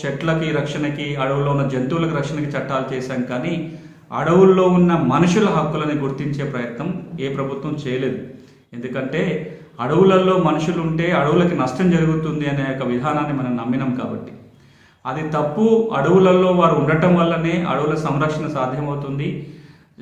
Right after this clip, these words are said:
చారిత్ర-, కొన్ని దశాబ్దాలుగా, శతాబ్దాలుగా ఎవరైతే అడవులలో నివసిస్తున్నారో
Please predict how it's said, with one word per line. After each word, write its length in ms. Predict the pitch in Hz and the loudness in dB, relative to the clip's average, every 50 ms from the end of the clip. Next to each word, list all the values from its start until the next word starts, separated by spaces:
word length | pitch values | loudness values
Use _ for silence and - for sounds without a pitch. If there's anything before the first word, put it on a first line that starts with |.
| - - 143 | -14 -8 -4
చారిత్ర-, 880 | 135 156 175 175 175 - - - 156 - - - - - - - - - | 0 2 2 2 0 0 -4 -6 -6 -6 -6 -6 -8 -8 -12 -14 -8 -6
కొన్ని 260 | 147 151 165 160 - 135 | -2 0 0 2 2 2
దశాబ్దాలుగా, 960 | 131 - 175 170 170 165 165 170 165 165 170 165 160 165 160 160 160 160 160 | 2 2 2 2 2 2 4 4 4 4 2 2 2 2 2 2 2 0 0
శతాబ్దాలుగా 1000 | - - - 165 156 156 156 151 147 147 147 143 139 143 143 143 143 143 143 139 | -2 -2 0 0 0 0 2 0 0 0 0 -2 -2 -2 0 0 0 -2 -2 -4
ఎవరైతే 520 | 135 135 139 147 156 156 151 151 151 147 147 | -2 -2 0 0 0 0 -2 0 0 0 2
అడవులలో 480 | 131 123 135 147 156 160 160 156 156 135 | 0 0 0 0 2 2 2 2 2 0
నివసిస్తున్నారో 1000 | 127 127 127 127 - 156 - - - 151 151 147 143 143 160 196 240 - - - | 0 0 -2 -2 -4 -6 -8 -8 -8 -6 -6 -4 -4 -4 -2 -4 -4 -4 -8 -10